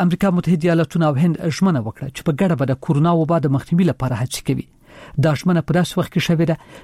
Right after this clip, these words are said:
چې هند د خپل څه باندې یو اعشاریه درې میلیارده نفوس څه باندې درې فیصده واکسین کړي دي. د امریکا د بهرنیو چارو وزیر انټونی بلینکن پرون په واشنگټن کې د هند له بهرنیو چارو وزیر اس جی شنکر سره ګډې خبرې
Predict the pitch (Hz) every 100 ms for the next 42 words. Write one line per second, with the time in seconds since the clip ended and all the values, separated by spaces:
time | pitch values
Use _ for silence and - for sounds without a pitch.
0 | - - 139 185 196 135 143 - - 175
1 | 170 - 151 123 170 156 156 170 156 -
2 | 165 151 123 160 165 156 147 185 147 135
3 | 120 - 123 - - - - - 147 160
4 | 170 143 123 190 - 143 - 131 120 120
5 | - 131 - 139 131 151 - _ _ -
6 | - - - 143 - 143 135 135 170 156
7 | 151 135 151 165 147 - 160 147 143 180
8 | 165 139 - 147 117 156 175 - 135 -
9 | - - - _ 156 143 165 180 - 160
10 | 147 131 151 135 175 143 156 135 165 156
11 | 131 127 160 190 131 - 143 131 127 147
12 | 147 160 - - 135 - 131 170 170 175
13 | 151 156 143 - 131